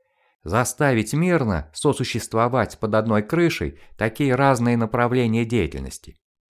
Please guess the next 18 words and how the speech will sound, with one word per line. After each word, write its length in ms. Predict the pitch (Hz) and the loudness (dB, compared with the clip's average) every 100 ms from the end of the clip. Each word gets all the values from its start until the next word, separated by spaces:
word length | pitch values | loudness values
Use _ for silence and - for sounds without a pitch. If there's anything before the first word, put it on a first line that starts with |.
| _ _ _ _ | _ _ _ _
«Исследования, 880 | 92 95 - 156 175 120 85 76 - - | -8 -6 -4 -2 0 0 -2 -4 -8 -6
проводимые 760 | 87 104 117 123 98 92 - | -2 0 0 2 2 0 -2
институтом, 760 | 110 104 - 127 95 73 69 64 - - - | -6 -6 -4 -4 -4 -6 -8 -12 -18 -20 -6
требуют 480 | 98 139 120 123 101 | 0 0 0 -2 -2
баланса 580 | 95 113 160 156 - | -2 -2 -2 -2 -4
в 40 | 113 | -2
этом 300 | 123 123 117 | -2 -2 -2
вопросе. 640 | 123 - 80 64 - - _ _ _ _ | -2 -2 -6 -6 -12 -20 _ _ _ _
Для 160 | 85 101 | -6 -2
того, 320 | 120 131 147 | 0 2 0
чтобы 260 | - 101 92 | 0 -6 -4
совершить 540 | 110 123 120 139 - | -2 -2 0 -2 -2
настоящее 760 | 90 - 113 127 135 110 101 101 | -4 -4 -2 0 0 -2 -2 -2
открытие 580 | - 131 135 - 80 | -2 -2 -2 -2 -4
в 80 | 80 | 0
области 420 | 143 101 82 - | 0 0 -4 -6
паранормальных 920 | 85 120 107 90 107 120 131 98 78 - | -6 -2 -2 -2 -2 -2 -2 -2 -6 -6
явлений, 580 | 95 147 180 120 73 | -2 0 0 -2 -4